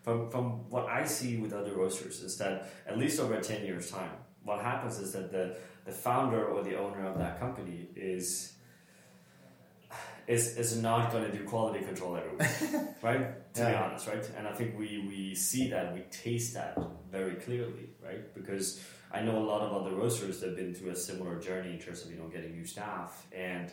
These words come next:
Speaker 1: you know, the coffee is not, you, you can put your coffee on the table along, you know, twenty other roasteries, and you would pick out the Tim coffee.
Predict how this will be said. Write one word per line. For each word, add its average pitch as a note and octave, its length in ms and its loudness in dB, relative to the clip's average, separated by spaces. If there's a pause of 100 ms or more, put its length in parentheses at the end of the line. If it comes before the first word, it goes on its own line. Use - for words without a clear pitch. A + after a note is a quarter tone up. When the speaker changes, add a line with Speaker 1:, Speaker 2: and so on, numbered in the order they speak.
(460)
Speaker 1:
you F#2+ 60 -10
know, F#2 160 0
the F#2 80 0
coffee G2+ 380 0
is F2+ 240 -2
not, F#2+ 360 -2 (1300)
you, A#2+ 120 -2 (100)
you C#3+ 100 -2
can C#3 140 0
put D3 140 0
your B2+ 220 6
coffee A#2+ 300 4
on A2 120 2
the G#2 60 -2
table G2+ 540 4
along, F#2+ 300 2
you F#2 60 -4
know, F2+ 120 -4
twenty G2 240 -4
other F#2 180 0
roasteries, F2+ 460 2
and F2 80 -8
you F2+ 100 -2
would E2+ 140 -6
pick G2 220 -4
out E2 220 -2
the - 60 -10
Tim F#2+ 200 -6
coffee. - 280 -6